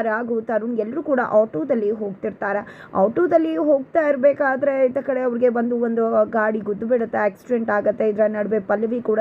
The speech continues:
ದೊಡ್ಡಪ್ಪಂಗೆ ಕಾಲ್ ಮಾಡ್ತಾಳೆ, "ಎಲ್ಲಿ ಹೋಗಿದ್ರ ನೀವು? ಇಷ್ಟೊತ್ತಾದ್ರೂ ಬಂದಿಲ್ವಲ್ಲ?" ಅಂತ ಕೇಳ್ತಿದ್ರೆ "ಇಲ್ಲಿ ಆಕ್ಸಿಡೆಂಟ್ ಆಗೋಯ್ತು, ಆ, ಅದೇ ಕಾರಣಕ್ಕೆ ರಾಘುನ ಹಾಸ್ಪಿಟಲ್ಗೆ ಸೇರಿಸಿದೀವಿ, ನೀವು ಚೌಟ್ರಿಗೆ ಹೋಗಿರಿ, ನಾವು ಕೂಡ ಅಲ್ಲಿಗೆ ಬಂದ್ಬಿಡ್ತೀವಿ" ಅಂತಾರೆ. ಈ ಕಡೆ ಪಲ್ಲವಿ "ಅಣ್ಣಂಗೆ ಆಕ್ಸಿಡೆಂಟ್ ಆಗಿದೆ, ಏನ್ ಮಾಡುದು?" ಅಂತ ಅನ್ಕೋತಿದ್ರೆ ಅತ್ತ ಕಡೆಯಿಂದ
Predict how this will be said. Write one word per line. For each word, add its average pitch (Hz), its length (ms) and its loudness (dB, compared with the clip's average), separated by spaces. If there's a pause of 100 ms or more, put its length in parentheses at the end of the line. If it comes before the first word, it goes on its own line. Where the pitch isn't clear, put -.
ದೊಡ್ಡಪ್ಪಂಗೆ 208 440 0
ಕಾಲ್ 214 280 0
ಮಾಡ್ತಾಳೆ, 202 840 -2
"ಎಲ್ಲಿ 349 160 6
ಹೋಗಿದ್ರ 247 400 4
ನೀವು? 214 300 -2
ಇಷ್ಟೊತ್ತಾದ್ರೂ 220 580 0
ಬಂದಿಲ್ವಲ್ಲ?" 247 520 0
ಅಂತ 220 240 0
ಕೇಳ್ತಿದ್ರೆ 226 640 0
"ಇಲ್ಲಿ 214 140 0
ಆಕ್ಸಿಡೆಂಟ್ 226 520 -2
ಆಗೋಯ್ತು, 208 520 0 (420)
ಆ, 240 320 2
ಅದೇ 277 180 4
ಕಾರಣಕ್ಕೆ 247 380 0
ರಾಘುನ 214 320 -2
ಹಾಸ್ಪಿಟಲ್ಗೆ 220 720 -2
ಸೇರಿಸಿದೀವಿ, 214 600 -2
ನೀವು 233 340 2
ಚೌಟ್ರಿಗೆ 262 460 0
ಹೋಗಿರಿ, 220 400 2
ನಾವು 214 240 -2
ಕೂಡ 214 240 0
ಅಲ್ಲಿಗೆ 208 240 -2
ಬಂದ್ಬಿಡ್ತೀವಿ" 214 580 -2
ಅಂತಾರೆ. 196 760 -2
ಈ 254 40 0
ಕಡೆ 349 260 2
ಪಲ್ಲವಿ 285 380 2
"ಅಣ್ಣಂಗೆ 254 320 0
ಆಕ್ಸಿಡೆಂಟ್ 240 440 -2
ಆಗಿದೆ, 220 260 2
ಏನ್ 220 320 -4
ಮಾಡುದು?" 233 360 0
ಅಂತ 233 260 2
ಅನ್ಕೋತಿದ್ರೆ 233 540 -2
ಅತ್ತ 208 300 -2
ಕಡೆಯಿಂದ 254 500 2